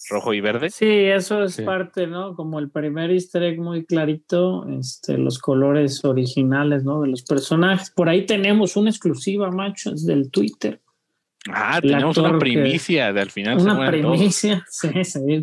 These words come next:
Speaker 2: por ahí le escribí al, al pequeño actor que es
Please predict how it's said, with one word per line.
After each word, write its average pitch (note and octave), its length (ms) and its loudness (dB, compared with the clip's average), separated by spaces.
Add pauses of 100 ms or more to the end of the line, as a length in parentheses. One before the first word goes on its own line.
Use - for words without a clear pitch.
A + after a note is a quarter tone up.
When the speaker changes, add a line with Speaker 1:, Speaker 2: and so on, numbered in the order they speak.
Speaker 2:
por C#3 180 0
ahí C#3 460 2
le C#3 160 0
escribí C#3 580 2
al, C#3+ 420 0
al C#3+ 240 -6
pequeño E3+ 460 2
actor D#3 540 -2
que B2+ 240 -4
es - 340 -10